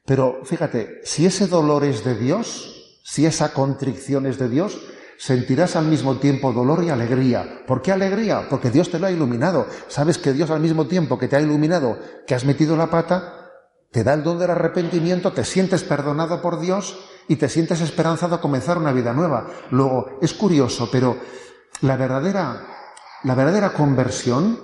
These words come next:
aúna una, el dolor de la contrición y la alegría de la contrición.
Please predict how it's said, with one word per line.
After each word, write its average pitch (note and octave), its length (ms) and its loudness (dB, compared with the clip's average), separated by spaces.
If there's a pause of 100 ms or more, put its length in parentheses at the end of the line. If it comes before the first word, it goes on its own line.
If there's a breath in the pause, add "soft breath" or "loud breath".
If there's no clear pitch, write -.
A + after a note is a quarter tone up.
(760)
aúna C3+ 680 0
una, F3+ 420 0
el C#3 220 4
dolor C3+ 880 0
de C3+ 160 2
la A#2 160 -2
contrición F3 880 0 (200)
y D#3 120 4
la C3+ 100 2
alegría B2 500 0
de A2+ 100 -2
la A2+ 120 -2
contrición. A2 580 -4